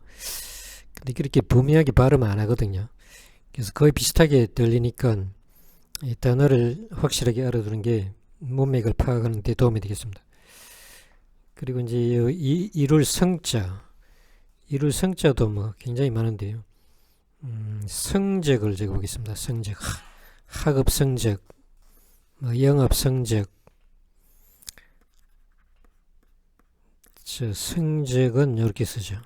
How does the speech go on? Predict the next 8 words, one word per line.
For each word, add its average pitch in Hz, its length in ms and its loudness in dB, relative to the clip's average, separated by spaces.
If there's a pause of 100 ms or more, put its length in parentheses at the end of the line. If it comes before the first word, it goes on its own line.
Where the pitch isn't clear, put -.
(2000)
그래서 110 320 -10
이거는 120 260 -2
발음은 127 640 2
세이세키입니다. 147 1080 0
세, 135 760 2 (1080)
새끼, - 800 -2 (180)
새새끼, 127 1080 0 (1600)
성적. 127 640 -2